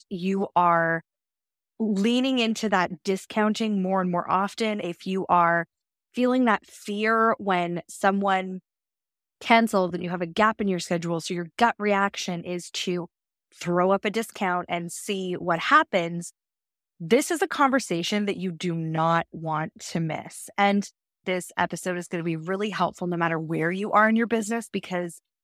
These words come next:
Nina always comes with the actionable advice. We are talking about what it really looks like to build a solid marketing strategy and build a solid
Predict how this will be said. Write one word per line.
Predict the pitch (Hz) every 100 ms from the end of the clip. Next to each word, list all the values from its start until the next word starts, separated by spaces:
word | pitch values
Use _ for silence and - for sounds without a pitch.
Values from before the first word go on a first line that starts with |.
| _
Nina | 190 214 233 233 -
always | 190 190 196 185
comes | - 185 175 180
with | 180
the | 165 156 -
actionable | 185 190 208 - 196 185
advice. | 170 165 165 160
We | 175 175
are | 175
talking | - - 180 - 214
about | 202 180 170 170 - _ _ _
what | 180 202 247
it | 254
really | 175 175 190 190 202
looks | 175 165 - -
like | 185 185 -
to | - 185 170 165 180
build | 175 180 180
a | 160
solid | - - - 160 165 196 202
marketing | 220 233 - 247 240
strategy | 240 233 226 240 233 233 -
and | 180 170
build | 185 180 175
a | 170 -
solid | - - - 175 180 196 190 185